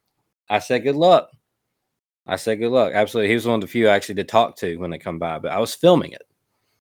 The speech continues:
And I was trying to get my daughter, 'cause I was holding my daughter, trying to get her to do fist bumps because she will, but she only did a couple. Like, she wouldn't, she just keep,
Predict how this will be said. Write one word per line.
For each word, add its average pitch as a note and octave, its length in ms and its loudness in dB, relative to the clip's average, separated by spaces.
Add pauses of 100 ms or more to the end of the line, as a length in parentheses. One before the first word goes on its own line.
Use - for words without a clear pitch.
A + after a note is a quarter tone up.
(100)
And A2+ 100 2
I A#2 60 4
was A2+ 120 0
trying D3+ 240 2
to C#3+ 60 0
get A#2+ 160 0
my G#2 140 0
daughter, G#2 480 4
'cause F2+ 160 -10
I G2+ 40 -2
was F2+ 80 -4
holding A#2 300 -4
my F#2 80 -6
daughter, F2+ 420 0 (380)
trying C#3+ 180 2
to D3 60 -2
get A2 160 -2
her C3+ 140 6
to B2 40 4
do G2 160 0
fist - 280 -6
bumps C#2+ 300 -14
because F#2+ 220 -12
she - 160 -2
will, A2+ 460 4 (360)
but B2 120 -2
she C#3 220 0
only C3+ 180 2
did C3 140 4
a A2 80 2
couple. A#2+ 540 -2
Like, F#2+ 180 -12
she - 180 -8
wouldn't, G#2 320 -8
she - 160 -10
just - 200 -12
keep, - 300 -6